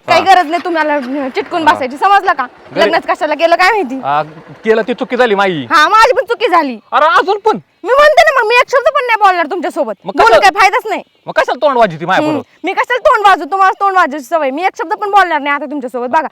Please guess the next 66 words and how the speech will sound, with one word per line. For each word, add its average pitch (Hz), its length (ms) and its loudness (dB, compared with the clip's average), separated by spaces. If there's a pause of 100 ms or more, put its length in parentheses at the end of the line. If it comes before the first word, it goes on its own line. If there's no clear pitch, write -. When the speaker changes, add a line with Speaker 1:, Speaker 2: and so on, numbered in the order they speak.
(160)
Speaker 2:
अब- 151 100 -4
Speaker 1:
कारण 359 120 2
की 349 80 -2
किती 415 300 0
बोललं 440 340 6
ना 415 140 2
तर - 40 -4
तुमच्या 359 260 -6
डोक्यात 370 240 2
जाणार 330 280 0
नाही, 330 180 -4
तुम्हाला - 200 2
Speaker 2:
अरे, - 80 2
Speaker 1:
मी 339 140 -4
चुकीची 277 260 -10
वाटणार. 214 320 -4
Speaker 2:
मंद 269 280 -2
आहे 302 100 8
का 247 120 4
रे 240 60 0
जरा 226 160 2
तू? 240 160 -4 (320)
Speaker 1:
काय 539 180 2
मंदाचा 440 380 0
प्रश्न 381 260 -4
आहे? 339 100 -2 (180)
म्हणजे 392 220 0
मी 466 160 2
शांत 523 320 2
बसले 453 220 -2
तर 466 120 -2
तुम्हाला 415 300 0
प्रॉब्लेम 381 340 2
आहे, 349 100 0
नाही 415 140 0
बसले 392 240 -6
तर 381 120 -6
तुम्हाला 320 300 -4
प्रॉब्लेम 233 180 4
Speaker 2:
बोलूच 285 140 6
Speaker 1:
आहे. 226 100 -4
Speaker 2:
नको, 190 240 0
मला 170 220 2
तू 247 80 4
ऐकायचं 208 360 2
नाही. 170 220 -6
Speaker 1:
हा, 277 60 -2
मला 427 280 4
पण 440 140 -2
बोलायचं 403 440 2
नाहीये, 254 200 2
Speaker 2:
गप. 302 60 -4
Speaker 1:
मी 339 60 -4
ठरवलंच 392 460 4
आहे 349 40 -8
तुमचं 262 160 4
Speaker 2:
गप, 294 60 8
Speaker 1:
एक 302 320 6
शब्द 302 200 6
पण 285 120 -4
बोलणार 233 280 2
Speaker 2:
गप, 214 40 -14
Speaker 1:
नाही. 214 180 4
Speaker 2:
गप, - 320 -2
गप, 233 180 2
Speaker 1:
हम्म. 220 180 -14